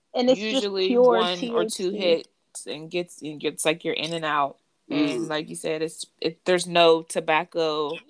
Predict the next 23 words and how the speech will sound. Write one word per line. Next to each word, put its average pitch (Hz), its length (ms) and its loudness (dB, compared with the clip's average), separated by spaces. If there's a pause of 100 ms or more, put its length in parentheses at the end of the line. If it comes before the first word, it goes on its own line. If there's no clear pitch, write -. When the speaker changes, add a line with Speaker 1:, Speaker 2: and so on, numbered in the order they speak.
(160)
Speaker 2:
or 156 300 -4
paper 165 520 -6
or - 0 -
anything 160 480 -8
around 151 360 -6
it 139 120 -10
to - 80 -16
kind 160 220 -6
of 147 120 -16
dumb 151 280 -4
down 147 240 -4
the 143 120 -8
effects 160 380 -4
of 156 160 -6 (140)
the 151 100 -6
weed. 160 540 -8 (960)
And 143 880 -12 (680)
you 170 100 -10
usually 165 300 -4
taste 170 440 0
the 160 60 -8
weed 156 280 0
better. 147 480 -4